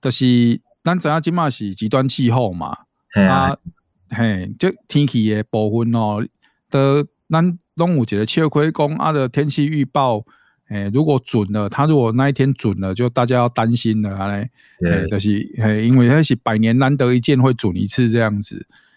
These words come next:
Speaker 1: 嘿，啊，这极端气候造成，嘛是造成咱农家真多困扰就对了啦。
Speaker 2: 是，是，
Speaker 1: 吼。
Speaker 2: 是。
Speaker 1: 啊，你讲的，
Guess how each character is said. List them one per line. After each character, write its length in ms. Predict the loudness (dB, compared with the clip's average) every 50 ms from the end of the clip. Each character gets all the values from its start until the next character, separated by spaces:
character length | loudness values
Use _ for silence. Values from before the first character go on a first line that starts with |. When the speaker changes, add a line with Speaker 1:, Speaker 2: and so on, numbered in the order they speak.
| _ _ _ -8
Speaker 1:
嘿， 100 | -6 -4
啊， 120 | -2 0
这 160 | 2 2 2 0
极 220 | 0 0 -2 0
端 180 | 0 2 0 0
气 220 | 0 0 2 2
候 340 | 4 4 4 2 2 0 -4 _ _ _ _ _ _
造 220 | -4 -2 0 0
成， 500 | 0 2 2 4 4 4 4 2 2 0 0
嘛 160 | 0 0 0
是 140 | 0 0 -2
造 180 | 0 0 2
成 160 | 2 4 4
咱 160 | 4 4 4 4
农 220 | 4 4 4 4
家 240 | 4 4 2 2 2
真 240 | 2 0 0 -2 -2
多 200 | -2 -4 -4 -4 -4 -6 -8 -10 _ _ -4
困 240 | -2 0 0 2 2
扰 260 | 2 2 2 0 -2
就 140 | -4 -8 -6
对 240 | -2 -2 0 0
了 80 | 0 -2
啦。 300 | -4 -6 -6 -6 -8 -10 -12 _ _ 0
Speaker 2:
是， 240 | 2 2 4 2
是， 40 | 2
Speaker 1:
吼。 100 | 2 2
Speaker 2:
是。 160 | 2 2 0 0 -2 -2 -2 -2 0 -2 -4 -6 -8 _ _ _ _
Speaker 1:
啊， 100 | -2 -2
你 100 | -2 -2
讲 260 | -2 -2 -2 -2 0
的， 260 | -2 -4 -4 -6 -8